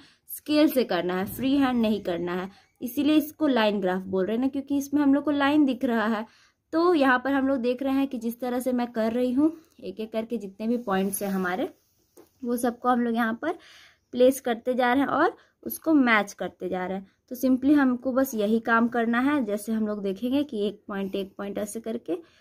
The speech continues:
प्लॉट कर देंगे और ये हो गया हमारा लास्ट पॉइंट।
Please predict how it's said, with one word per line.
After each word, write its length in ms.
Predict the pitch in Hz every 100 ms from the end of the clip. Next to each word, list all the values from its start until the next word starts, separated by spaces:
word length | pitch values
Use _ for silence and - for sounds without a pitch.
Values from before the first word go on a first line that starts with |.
| _ _ _
प्लॉट 280 | 226 214 214
कर 220 | 226 220
देंगे 240 | 233 262
और 140 | 277 208
ये 140 | 208
हो 140 | 220 208
गया 180 | 226
हमारा 240 | 226 240 285
लास्ट 460 | 254 202 175 175
पॉइंट। 280 | - - 180